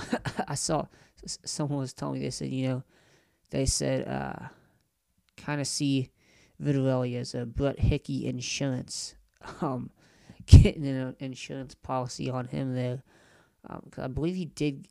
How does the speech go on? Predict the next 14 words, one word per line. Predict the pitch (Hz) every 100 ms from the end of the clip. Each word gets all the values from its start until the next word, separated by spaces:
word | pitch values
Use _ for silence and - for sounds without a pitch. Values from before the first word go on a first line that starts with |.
| _
he, | 139 139 151
yeah, | 160 147
he | 156
got | 170 151
injured, | 147 135 131 143 _ _ _ _ _ -
uh, | 135 113
midway | 131 139 139 135
through | 135
the | 127
season. | - 135 120 120 127
You | 131
know, | 127 - _
Kevin | - 147 143 139
Crowley | - 143 131 131 131 139